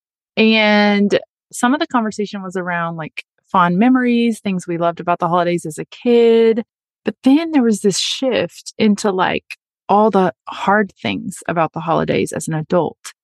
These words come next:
And it got me thinking about, like, surely kids aren't the only <laughs> ones that enjoy the holidays, right? But it is hard. So on these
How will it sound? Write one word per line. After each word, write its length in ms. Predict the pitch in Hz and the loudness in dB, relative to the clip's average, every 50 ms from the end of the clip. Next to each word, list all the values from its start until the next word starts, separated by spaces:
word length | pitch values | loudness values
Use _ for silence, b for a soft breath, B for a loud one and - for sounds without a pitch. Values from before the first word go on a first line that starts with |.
| _ _ _ _ - | _ _ _ _ 2
And 540 | 214 208 214 208 202 202 196 190 196 190 - - _ _ - | 2 4 4 4 4 4 4 4 2 0 -2 -8 _ _ 0
it 140 | 220 - | 0 2
got 200 | 220 240 262 311 | 2 2 2 2
me 140 | 370 392 285 | 2 0 -2
thinking 640 | - - - - 208 220 220 - 220 196 180 170 180 | -2 -2 -2 0 0 0 0 0 -2 -4 -4 -4 -6
about, 380 | 175 175 180 175 165 156 - - | -6 -4 -2 0 0 -2 -2 -4
like, 240 | - - - - - _ - - _ _ _ _ _ _ _ _ - | -6 -6 -6 -6 -8 _ -16 -18 _ _ _ _ _ _ _ _ -8
surely 380 | - - - 302 320 294 226 | -6 -2 -2 0 2 2 2
kids 320 | 190 - - 208 214 190 - | 2 2 0 0 0 2 2
aren't 200 | 196 190 190 - | 0 0 0 -2
the 100 | 196 - | -4 -4
only 220 | - 190 196 190 | -4 -4 -4 -4
<laughs> 0 | |
ones 420 | 185 165 - 202 185 170 - - - | -2 0 2 2 2 0 -4 -6 -4
that 140 | 202 190 - | -4 -4 -2
enjoy 480 | 202 202 190 - 185 175 175 180 185 | -2 -4 -2 -2 -2 0 0 0 0
the 140 | 185 214 196 - | -2 -4 -6 -6
holidays, 680 | - 262 359 427 370 233 175 160 160 151 175 - - - | -6 -4 -2 -2 0 0 0 0 -2 -2 -4 -8 -12 -10
right? 400 | - 190 190 202 247 277 262 - _ _ _ _ _ - | -6 -2 -2 0 0 -2 -4 -8 _ _ _ _ _ -4
But 500 | 269 302 339 302 240 220 214 - - - _ _ _ _ _ _ _ _ | 0 2 2 2 2 2 0 -4 -8 -16 _ _ _ _ _ _ _ _
it 120 | 226 233 | 2 2
is 200 | 254 294 403 - | 4 4 2 0
hard. 400 | - - 175 147 123 - - - _ _ _ _ _ _ _ | -2 -2 -2 -2 -2 -2 -6 -10 _ _ _ _ _ _ _
So 240 | - - 233 226 226 - _ _ _ _ _ | -2 0 2 2 0 -2 _ _ _ _ _
on 200 | - 247 277 320 | 0 2 2 2
these 200 | 349 349 349 - | 2 0 0 0